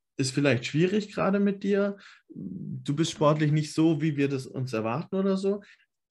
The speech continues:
Wir würden gerne jemanden holen und das mit ihm vielleicht ein bisschen absprechen." Und da hat man das Gefühl, das gab's einfach nicht.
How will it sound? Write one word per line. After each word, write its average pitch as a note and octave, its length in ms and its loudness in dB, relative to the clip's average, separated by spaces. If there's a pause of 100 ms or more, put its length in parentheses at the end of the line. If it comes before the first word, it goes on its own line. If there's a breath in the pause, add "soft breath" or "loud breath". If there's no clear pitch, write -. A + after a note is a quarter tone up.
Wir C#3+ 300 6
würden C#3+ 340 4
gerne B2 280 2
jemanden A#2 520 -2
holen E3+ 240 -2
und C3+ 120 -4
das C#3 140 -8
mit D#3+ 120 -2
ihm D#3+ 180 -2
vielleicht D#3 300 -4
ein - 20 -8
bisschen D#3 240 -4
absprechen." A2 480 0
Und F#2+ 160 -4
da A#2 180 4
hat D3 140 -2
man C#3 120 0
das B2+ 160 -6
Gefühl, C3 400 0
das A#2+ 220 0
gab's - 420 -2
einfach G#2 440 -4
nicht. D3 360 4